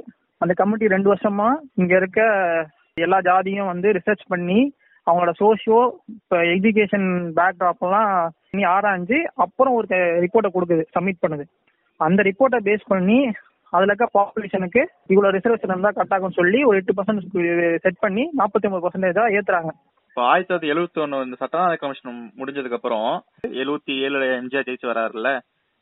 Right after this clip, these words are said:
Speaker 2: ஜெயிச்சு வந்ததுக்கு
Speaker 1: ம்.
Speaker 2: அப்புறம் ஆயிரத்தி தொள்ளாயிரத்தி எழுபத்தி ஒன்பதுல ஒரு ஜியோ பாஸ் பண்றாங்க. குடும்ப
Speaker 1: ம்.
Speaker 2: ஆண்டு வருமானம் ஒன்பதாயிரம் ரூபாய். அப்ப ஆயிரத்தி தொள்ளாயிரத்தி எழுபத்தி ஒன்பதுல ஒன்பதாயிரம் ரூபாய் இருந்தா தான் வந்து உங்களுக்கு வந்து ரிசர்வேஷனு. அதுக்கு
Speaker 1: ஆ.
Speaker 2: மேல இருந்தா ரிசர்வேஷன் கிடையாது அப்படின்னு ஒரு இது போடுறாங்க.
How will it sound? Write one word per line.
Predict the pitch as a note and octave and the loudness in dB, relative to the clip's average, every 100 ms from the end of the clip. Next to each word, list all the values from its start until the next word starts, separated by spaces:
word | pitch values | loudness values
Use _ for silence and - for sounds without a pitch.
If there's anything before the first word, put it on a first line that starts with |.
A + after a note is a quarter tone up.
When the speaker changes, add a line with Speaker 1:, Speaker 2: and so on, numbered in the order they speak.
| D3 | -8
Speaker 2:
ஜெயிச்சு | F#3 E3+ | -6 -4
வந்ததுக்கு | D3 E3+ | -2 0
Speaker 1:
ம். | F3 | 0
Speaker 2:
அப்புறம் | A2+ B2+ F3+ A3 | 0 2 0 -2
ஆயிரத்தி | - C3+ E3 | -4 -4 -6
தொள்ளாயிரத்தி | E3 C#3+ | -10 -6
எழுபத்தி | E3+ G#3+ - | -4 -4 -6
ஒன்பதுல | C3+ E3+ G3 D3 C3 - | -6 -4 -4 -2 -4 -2
ஒரு | A#2+ B2 | -4 -4
ஜியோ | B2 D3+ F3 | -4 -4 0
பாஸ் | C3 C3 | 0 -2
பண்றாங்க. | B2+ A#2 A#2 A#2 - _ _ | -6 -6 -4 -6 -12 _ _
குடும்ப | D3+ F3 D3+ | -8 0 4
Speaker 1:
ம். | |
Speaker 2:
ஆண்டு | D3 G3+ F#3+ | 4 4 0
வருமானம் | D#3+ D3 D3+ | -2 -2 -4
ஒன்பதாயிரம் | D3+ C3+ C3 B2 | -2 0 0 0
ரூபாய். | - | -4
அப்ப | B2 B2 | -4 0
ஆயிரத்தி | B2+ D3+ | 0 0
தொள்ளாயிரத்தி | D3+ D3 | -2 -4
எழுபத்தி | C3+ E3+ E3+ | -2 -2 -4
ஒன்பதுல | D#3 D3+ C#3 C3 | -4 -2 0 -2
ஒன்பதாயிரம் | C3 C3+ C3 | -2 -2 0
ரூபாய் | C#3 | 0
இருந்தா | D3 C3+ | 0 -2
தான் | C3 D#3 | -2 -2
வந்து | F3 F3 C4+ | -4 -6 -6
உங்களுக்கு | A#3+ D#3 C3 | -4 -6 -8
வந்து | C#3 G3 G3 | -8 -6 -6
ரிசர்வேஷனு. | D#3+ C#3 C3 - A#2 A#2 - _ _ _ _ _ | -6 -8 -8 -10 -8 -8 -10 _ _ _ _ _
அதுக்கு | C3+ C#3+ D3 C3+ C3 | -4 -2 -4 -2 -2
Speaker 1:
ஆ. | |
Speaker 2:
மேல | D3+ D3+ | -2 -4
இருந்தா | C#3+ F3 | -2 -4
ரிசர்வேஷன் | D#3+ D3+ - B2+ | -2 -6 -6 -6
கிடையாது | B2+ C#3 B2+ C3 | -2 0 0 -2
அப்படின்னு | A#2+ B2+ C3 | -4 -6 -6
ஒரு | A#2 A2 A2+ A2 | -6 -6 -8 -10
இது | C3 B2 | -12 -10
போடுறாங்க. | A#2 A2 G#2+ G#2+ | -10 -8 -10 -6